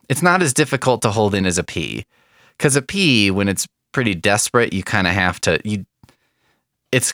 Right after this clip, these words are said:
constant, like, it's never off your mind. And I was like, "Okay, I, I see what you're saying.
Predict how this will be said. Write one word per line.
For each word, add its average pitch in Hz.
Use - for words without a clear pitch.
constant, -
like, 98
it's -
never 107
off 87
your 78
mind. 57
And 156
I 160
was 160
like, 160
"Okay, 85
I, 175
I 180
see 294
what 240
you're 120
saying. 85